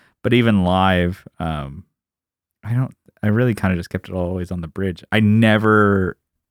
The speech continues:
ever, even just when I'm playing at home, I never fuck with the tone. I just have that always blaring. I feel like that's probably,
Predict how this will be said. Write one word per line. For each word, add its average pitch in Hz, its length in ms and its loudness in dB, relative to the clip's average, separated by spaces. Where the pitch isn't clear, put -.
ever, 98 460 0
even 110 280 2
just 95 180 -2
when 101 100 0
I'm 95 80 0
playing 95 240 0
at 82 80 -4
home, 92 340 0
I 120 60 0
never 107 180 2
fuck 98 220 -4
with 76 100 -10
the 78 40 -16
tone. 87 320 -8
I - 40 -20
just 110 140 -16
have 98 220 -4
that 90 220 0
always 90 260 -2
blaring. 80 480 -10
I 110 80 2
feel 165 160 4
like 113 160 2
that's 113 220 2
probably, 90 360 0